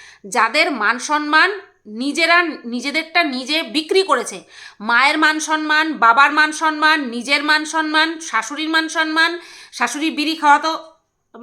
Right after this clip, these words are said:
তার মান সম্মানের মধ্যেই পড়লো, তাই না? ননদের মান সম্মান, সবার মান সম্মান যে বিক্রি করেছে,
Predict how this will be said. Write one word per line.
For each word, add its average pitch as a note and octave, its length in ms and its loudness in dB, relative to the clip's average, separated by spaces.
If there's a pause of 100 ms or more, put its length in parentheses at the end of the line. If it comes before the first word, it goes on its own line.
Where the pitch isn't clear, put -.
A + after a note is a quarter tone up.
(120)
তার C#4+ 140 2
মান C4 180 -2
সম্মানের D#4 340 -6
মধ্যেই E4 240 -6
পড়লো, C4+ 260 -6
তাই A3+ 160 -4
না? A4+ 240 -2 (440)
ননদের D#4 480 2
মান F4 180 2
সম্মান, E4+ 380 -2
সবার E4+ 440 4
মান G#4+ 160 4
সম্মান F#4 380 -2
যে D#4 100 -8
বিক্রি C#4+ 280 -14
করেছে, A#3 420 -10